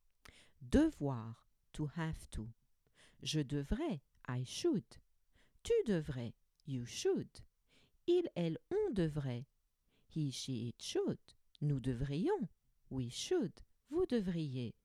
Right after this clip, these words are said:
You should. Il, elle devrait. They should. Now, to form the conditional in French, use the stem of the verb for the conditional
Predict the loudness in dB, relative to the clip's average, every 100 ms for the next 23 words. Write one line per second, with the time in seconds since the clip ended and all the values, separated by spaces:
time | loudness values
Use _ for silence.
0 | _ _ -6 -2 -2 -4 -2 0 0 -4
1 | _ _ _ 4 4 4 -2 -2 0 -2
2 | 0 2 2 2 -2 -4 _ _ _ -20
3 | -4 -4 -4 -2 0 0 -2 -20 _ _
4 | _ _ _ _ -20 -20 -6 -2 -2 -2
5 | -8 -2 0 0 0 0 0 -2 -4 -4
6 | -4 -4 -8 -6 -2 0 -2 -8 -16 -20
7 | -6 2 4 4 0 -2 -4 -4 -2 0
8 | 0 -2 -4 -4 -4 -2 -2 -4 -6 -8
9 | -6 -6 -6 -6 -6 -4 -2 -2